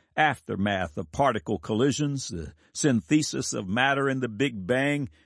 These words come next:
the extreme conditions inside atomic nuclei, and much besides. So it may come as a surprise that physicists are not even sure what the theory says,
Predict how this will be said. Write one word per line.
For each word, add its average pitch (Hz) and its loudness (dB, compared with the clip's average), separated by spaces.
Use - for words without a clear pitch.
the 113 -4
extreme 147 0
conditions 143 0
inside 131 0
atomic 135 0
nuclei, 131 4
and 120 -2
much 123 0
besides. 87 -2
So 190 4
it 190 2
may 196 6
come 190 0
as 127 0
a 147 0
surprise 139 4
that 135 0
physicists 147 0
are 127 0
not 151 4
even 135 4
sure 151 2
what 143 2
the 123 -10
theory 139 2
says, 110 2